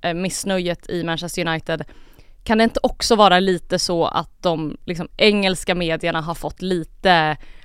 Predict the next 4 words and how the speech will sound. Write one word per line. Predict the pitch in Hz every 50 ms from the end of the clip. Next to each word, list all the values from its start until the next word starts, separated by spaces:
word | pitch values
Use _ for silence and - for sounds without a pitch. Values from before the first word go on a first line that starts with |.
| - - - - - -
bränsle | 196 170 - 208 208 190 175 170 165 151 - - 208 190 175 -
av | - 185 175 165 151 143 151 -
den | - - - 156
här | 160 160 147 127 101 - - - - 175